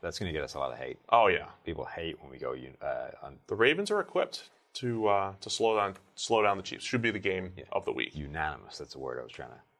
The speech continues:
Speaker 1: dig out of my brain there.
Speaker 2: Unanimous. We got it. Uh, staying in the A F C, Houston Texans at the Los Angeles Chargers. I think this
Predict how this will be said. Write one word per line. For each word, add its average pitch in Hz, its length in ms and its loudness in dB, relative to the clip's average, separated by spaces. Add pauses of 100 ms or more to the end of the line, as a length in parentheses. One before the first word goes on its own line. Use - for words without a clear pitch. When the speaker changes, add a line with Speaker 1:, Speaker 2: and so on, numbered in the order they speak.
Speaker 1:
dig 65 200 0
out 62 100 -2
of 65 60 -8
my 60 80 -12
brain 69 340 -6
there. 71 160 -10
Speaker 2:
Unanimous. 107 500 -4 (100)
We 101 100 -2
got - 160 0
it. - 60 -18 (460)
Uh, 107 220 8 (240)
staying 185 320 6
in 175 80 6
the 160 120 6
A 147 140 6
F 127 80 4
C, 110 160 2
Houston 165 380 2
Texans 131 640 4 (400)
at 123 240 10
the 110 180 2
Los 104 320 6
Angeles 107 400 4
Chargers. 90 460 2
I 107 80 -4
think 180 180 2
this - 380 4